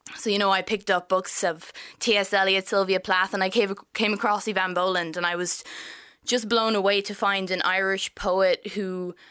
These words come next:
handled language so deftly and so interestingly,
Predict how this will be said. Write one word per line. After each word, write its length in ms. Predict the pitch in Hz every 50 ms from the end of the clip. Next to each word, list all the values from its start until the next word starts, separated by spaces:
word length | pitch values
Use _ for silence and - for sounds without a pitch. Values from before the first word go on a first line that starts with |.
| - - _ -
handled 540 | - - 226 208 208 208 208 208 202 185
language 500 | 185 185 185 185 185 185 180 185 180 175
so 600 | - - - - - 208 196 190 190 185 180 175 - -
deftly 480 | - 190 180 180 - - 220 196 185 180
and 120 | 175 175
so 280 | - 202 180 175 - - -
interestingly, 1000 | - 185 185 - - 196 185 185 185 - - 196 190 190 185 185 180 175 170